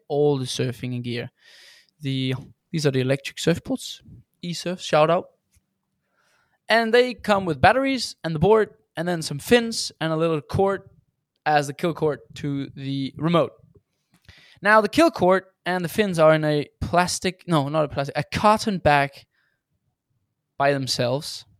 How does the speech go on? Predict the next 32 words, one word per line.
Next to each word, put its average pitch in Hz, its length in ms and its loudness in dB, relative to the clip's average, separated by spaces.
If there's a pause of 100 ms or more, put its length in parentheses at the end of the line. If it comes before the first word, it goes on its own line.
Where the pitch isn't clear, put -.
(280)
Boards 127 560 -4
are 110 200 -8
in 113 100 -10
their 117 160 -6
respective 123 540 -8
bags, 135 340 -2
as 233 140 -10
well 139 120 -2
as 156 80 -4
batteries. - 540 -8 (1700)
I 233 80 0
drive 208 260 4
to - 80 -6
the 165 80 -2
port, 226 320 2 (1700)
and, 151 460 -4
uh, 147 240 4
before 151 340 -2
that, 165 220 2 (340)
I, 135 260 -2
I, 123 240 -8 (140)
I 127 140 -6
obviously, 131 600 -6
um, 131 280 -12 (800)
I - 320 -8 (200)
stack - 360 -4
the 135 100 -10
car 139 240 0
with 139 80 -2
all 135 140 -2
the 135 80 -6
gear, 147 220 -8